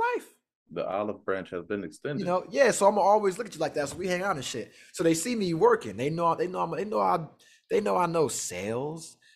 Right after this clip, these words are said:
Speaker 1: They know I'm a, I'm a,
Speaker 2: They
Speaker 1: I'm a
Speaker 2: <laughs>
Speaker 1: mediator. I'm a counselor.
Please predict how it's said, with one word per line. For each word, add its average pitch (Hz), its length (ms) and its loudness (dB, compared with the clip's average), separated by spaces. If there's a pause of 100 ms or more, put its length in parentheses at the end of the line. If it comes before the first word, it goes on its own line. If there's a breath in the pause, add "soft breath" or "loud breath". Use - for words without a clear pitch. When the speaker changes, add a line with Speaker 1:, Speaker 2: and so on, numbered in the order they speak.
(120)
Speaker 1:
They 165 140 8
know 208 320 8
I'm 165 240 4
a, 147 260 4
I'm 147 200 -4
a, 131 340 -2 (180)
Speaker 2:
They 98 260 2
Speaker 1:
I'm 143 100 -4
a 123 140 -2
Speaker 2:
<laughs> 117 60 -8
Speaker 1:
mediator. 143 640 6
I'm 135 160 -4
a 120 80 -6
counselor. 143 800 -6